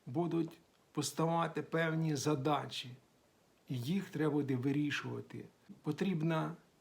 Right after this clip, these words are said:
діяльність, а не імітація діяльності.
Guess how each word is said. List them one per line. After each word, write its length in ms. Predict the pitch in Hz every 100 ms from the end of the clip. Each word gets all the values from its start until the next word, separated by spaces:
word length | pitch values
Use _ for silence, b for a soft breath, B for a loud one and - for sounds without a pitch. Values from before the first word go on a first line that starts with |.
| _ _ _ _ _ _ _ _ _ -
діяльність, 1300 | 110 131 175 151 175 151 135 120 135 165 - - - _ _ _ _ _ _ _ _ _ _ _ _ _ _ _ _ -
а 160 | 139
не 160 | 143 143
імітація 920 | - 156 143 143 160 127 107 - 113
діяльності. 840 | 110 117 113 101 107 110 - -